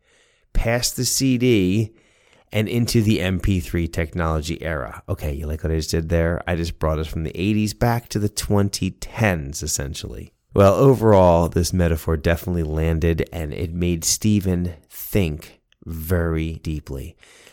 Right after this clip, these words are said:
And he liked where I was coming from. He had lots of ideas. I could tell were starting, starting to flow.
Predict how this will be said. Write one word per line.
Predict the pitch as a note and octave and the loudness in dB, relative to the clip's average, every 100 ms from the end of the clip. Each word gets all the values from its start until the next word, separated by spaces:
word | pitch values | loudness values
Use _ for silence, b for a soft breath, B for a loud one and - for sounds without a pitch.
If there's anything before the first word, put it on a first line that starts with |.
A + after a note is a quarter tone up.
| B | B
And | E2+ | -4
he | E2 | -2
liked | E2 E2 G#2 - | 0 0 0 2
where | G2 | 4
I | |
was | F2+ - | 2 0
coming | - A2 A2 | 0 0 0
from. | - G#2+ G2+ G#2 b b b b b b | 0 0 2 0 b b b b b b
He | - F2 | -2 0
had | F#2+ F2 D#2+ - - | 2 2 2 -6 -12
lots | - F2+ F2+ G#2+ - | -6 -2 0 0 0
of | F#2 | 2
ideas. | F2+ F2 F2+ | 2 2 2
I | E2+ | 0
could | - D#2+ | -4 -8
tell | - G2 | -2 0
were | F#2+ | 0
starting, | F2 F2+ E2+ | 0 -2 -2
starting | - - F#2+ F2+ | -2 0 2 0
to | D#2+ | -2
flow. | - F#2 F2+ F#2 G2 | -2 2 4 4 2